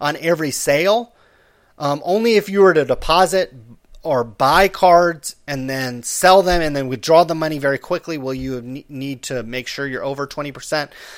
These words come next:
But, um, often cards, to get cards to sell very quickly on this site, you kinda need 'em fifty percent off. And, and, and at sales time, I actually tested this theory.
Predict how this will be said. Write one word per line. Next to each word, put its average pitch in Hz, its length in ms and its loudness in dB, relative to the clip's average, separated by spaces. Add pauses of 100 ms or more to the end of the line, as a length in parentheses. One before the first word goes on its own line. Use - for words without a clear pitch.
(180)
But, 175 340 4
um, 160 380 4 (180)
often 247 400 6
cards, 226 480 2
to - 140 6
get 190 360 4
cards 208 360 2
to 165 80 -2
sell 170 300 4
very 170 200 0
quickly 202 460 -4
on 196 100 -4
this 196 160 -6
site, 208 220 0
you 165 60 -14
kinda 214 260 -2
need 180 160 0
'em 151 100 -2
fifty 147 320 -6
percent 131 340 -8
off. 101 300 -10 (560)
And, 156 280 -4
and, 147 260 -2
and 143 340 -4
at - 140 -10
sales 190 460 2
time, 190 180 2
I 196 80 4
actually 208 220 -4
tested 190 560 8
this 160 260 -6
theory. 170 480 0